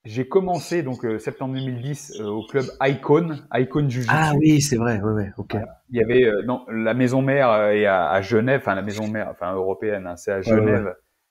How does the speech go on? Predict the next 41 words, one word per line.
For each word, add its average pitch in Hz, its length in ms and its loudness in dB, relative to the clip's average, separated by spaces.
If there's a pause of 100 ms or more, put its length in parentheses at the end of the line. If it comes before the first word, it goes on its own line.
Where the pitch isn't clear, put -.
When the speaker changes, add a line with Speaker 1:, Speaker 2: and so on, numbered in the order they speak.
Speaker 1:
Et 110 220 -2
il 107 80 0
y 107 80 4
a 107 60 2
un 110 80 -4
petit, - 260 -16
il 113 80 -4
y - 20 0
avait 113 100 0
une 113 80 -6
petite - 220 -18
section, 143 640 -4
euh, 98 460 -4
là 104 300 2
dans, 101 180 -4
dans 101 160 -4
le, 101 280 -2
dans 98 120 -6
le 98 100 -8
patelin 113 300 -4
dont 98 160 -8
je - 100 -18
parle 127 220 -4
où 104 80 -8
j'allais. 101 340 -6 (460)
Et 110 60 -6
c'est 147 160 -2
Anderson 131 600 0
Pereira 127 460 0
lui-même 123 520 -6
qui 104 120 -14
venait, 113 400 -6
euh, 98 260 -2
donner 107 300 -8
les 107 120 -4
cours. 143 280 -2
Donc 110 160 -6
c'est 107 100 -4
lui 127 140 -4
qui - 120 -16
m'a, 104 220 -4